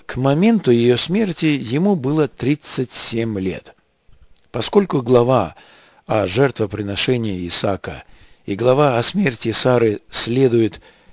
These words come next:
непосредственно друг за другом, мы с полным основанием можем предположить, что действие в двадцать второй главе происходило незадолго, можно сказать,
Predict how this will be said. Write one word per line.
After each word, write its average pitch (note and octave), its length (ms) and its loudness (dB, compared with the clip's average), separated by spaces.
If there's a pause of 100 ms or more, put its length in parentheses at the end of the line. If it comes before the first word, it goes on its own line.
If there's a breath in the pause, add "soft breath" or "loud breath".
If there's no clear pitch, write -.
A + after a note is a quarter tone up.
(160 soft breath)
непосредственно A#2 1300 -4
друг F#2+ 280 -6
за F#2 320 -2
другом, G2+ 420 -4 (320 loud breath)
мы D3 300 -2
с - 100 -6
полным C3 460 0
основанием B2+ 580 -2
можем A#2 460 0 (420 soft breath)
предположить, B2 720 0 (240 soft breath)
что B2 460 2 (400)
действие A2+ 760 -2
в E2 60 -10
двадцать A#2+ 300 2
второй A#2 280 0
главе A2 380 0 (280 soft breath)
происходило F3+ 720 2
незадолго, D3 960 2
можно B2+ 300 0
сказать, A#2 400 0